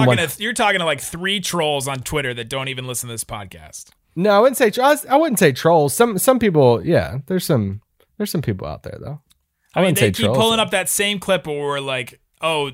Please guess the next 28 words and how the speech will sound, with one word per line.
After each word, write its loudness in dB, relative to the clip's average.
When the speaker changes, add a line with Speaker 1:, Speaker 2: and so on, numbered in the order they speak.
Speaker 1:
you -10
know, -6
Zach -4
LaVine, -4
I -4
wouldn't -8
want -4
him -6
in -12
Dallas," -8
and -12
for, -12
for -12
whatever -8
reason. -8
But -14
the -2
whole 0
clip -4
says -2
he -4
would -4
be 0
incredible -2
in -8
the -6
<laughs> -2
offense. -6